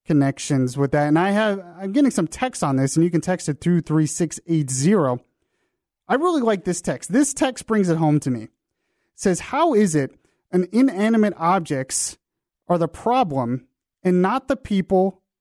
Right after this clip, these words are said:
who use it?" It's kind of the same thing where people blame the gun and not the people using the gun. It's the same thing. We always like to blame the inanimate objects, but it's not really about that. The internet's just a tool.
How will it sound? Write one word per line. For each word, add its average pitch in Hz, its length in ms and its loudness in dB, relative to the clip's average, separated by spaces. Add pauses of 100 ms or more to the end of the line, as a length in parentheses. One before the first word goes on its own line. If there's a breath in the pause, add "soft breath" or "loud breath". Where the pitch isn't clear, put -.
who 226 140 2
use 202 420 4
it?" - 140 -10 (1300)
It's - 80 -20
kind 226 180 -2
of 170 80 0
the 160 60 0
same 185 280 2
thing 170 240 2
where 156 120 2
people 156 320 -4
blame 151 260 2
the 139 80 2
gun 147 320 0
and 147 100 2
not 127 200 -2
the 135 80 -4
people 147 280 0
using 143 300 0
the 143 80 2
gun. 156 180 0
It's 151 100 -2
the - 120 0
same 208 140 2
thing. 254 320 0 (640)
We 180 100 2
always 269 240 2
like 254 140 0
to 240 80 -2
blame 208 280 2
the 180 140 2
inanimate 214 380 4
objects, 165 720 -4 (960)
but 196 80 2
it's 208 120 0
not 269 120 0
really 269 220 4
about 262 400 0
that. 127 240 -4 (320)
The 202 140 4
internet's 294 280 4
just 254 200 -2
a 208 40 0
tool. 285 520 -2